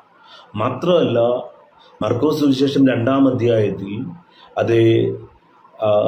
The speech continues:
"ഭൂമിയിൽ പാപങ്ങളെ മോചിക്കുവാൻ മനുഷ്യപുത്രൻ അധികാരമുണ്ടെന്ന് നിങ്ങൾ അറിയേണ്ടതിനെന്ന്" പറഞ്ഞിട്ടാണ്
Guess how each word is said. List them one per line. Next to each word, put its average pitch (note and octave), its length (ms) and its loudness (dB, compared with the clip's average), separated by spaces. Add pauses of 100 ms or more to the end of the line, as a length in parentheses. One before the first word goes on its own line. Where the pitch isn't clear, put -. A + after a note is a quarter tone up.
(280)
"ഭൂമിയിൽ D3+ 840 2
പാപങ്ങളെ D3 840 0
മോചിക്കുവാൻ C#3 880 2
മനുഷ്യപുത്രൻ C#3 920 0
അധികാരമുണ്ടെന്ന് C#3 1500 2
നിങ്ങൾ D3+ 520 4
അറിയേണ്ടതിനെന്ന്" C#3 920 4
പറഞ്ഞിട്ടാണ് B2+ 760 -2